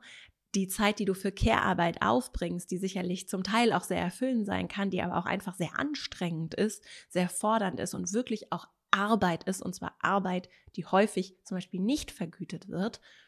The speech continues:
oder auf jeden Fall nicht angemessen vergütet wird, dann in die, dann sind das nur zwei Beispiele für tatsächliche Zielkonflikte oder, sagen wir es mal so,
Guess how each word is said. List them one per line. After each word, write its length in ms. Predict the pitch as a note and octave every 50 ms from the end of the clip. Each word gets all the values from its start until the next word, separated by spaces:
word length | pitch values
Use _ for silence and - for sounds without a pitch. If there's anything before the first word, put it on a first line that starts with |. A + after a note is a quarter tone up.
| _ _ _ -
oder 140 | - D#3 D3+
auf 60 | -
jeden 120 | F#3 F#3+
Fall 140 | F#3 G3 D3+
nicht 180 | D3 D3 - -
angemessen 640 | G2 - C#4+ F4 D4 G3 D3+ C3+ C#3+ E3 - - F3+
vergütet 560 | - - F3+ E3+ F3+ G3 F#3+ G#3 F3+ E3 E3
wird, 240 | F3 G3 A#3 B3 - - - - - - - - -
dann 340 | F#3+ F#3+ F#3+ G3 G3 G3 G3 - _ _ _ _ _ _ _ -
in 280 | - A3+ B3+ B3+ A#3+ G#3
die, 240 | A3+ G#3+ - - -
dann 260 | - - F#3+ F#3+ F#3+
sind 120 | G3+ A3+ A3
das 160 | A3 A3+ -
nur 260 | G#3 A3 B3 C4 B3
zwei 460 | B3 - - - G3+ G3 A3 A#3+ A#3
Beispiele 880 | G3+ - - F#3 F#3 F#3+ F#3 - - - E3+ F3+ E3 E3 E3+ E3+ F#3 F#3 - - - - _ -
für 600 | G3 - - - G#3 G3 F#3+ F#3 F#3 F#3 F#3 F#3 - _ _ _ _ _ _ _ _ _ _ _ _ -
tatsächliche 580 | - G3 F#3 - G3 G#3+ B3+ B3+ - - A3+ -
Zielkonflikte 880 | - - B3 B3+ D4+ D4+ - - G#3 G3+ - - F#3+ F#3+ - - -
oder, 320 | - - A3 G#3+ G#3+ - - -
sagen 320 | - G3+ - G3 G3+ A3
wir 60 | G#3+
es 100 | G3+ -
mal 160 | G3+ F#3+ F#3+ F#3
so, 300 | F#3 G3 G#3 A#3 B3